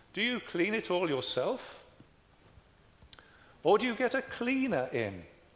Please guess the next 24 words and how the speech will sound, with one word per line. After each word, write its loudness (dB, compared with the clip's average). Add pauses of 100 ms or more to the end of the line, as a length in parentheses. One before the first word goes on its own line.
(180)
to -6
deal 2
with -2
the -2
mess?" -2 (880)
And -6
you 0
say 2
to -4
the -2
cleaner, -2 (300)
"Excuse 0
me, -2
cleaner, 0
I 2
vomited 0
over 2
here 2
the -2
day 0
before -2
yesterday, -2 (260)
but, 2
um, 4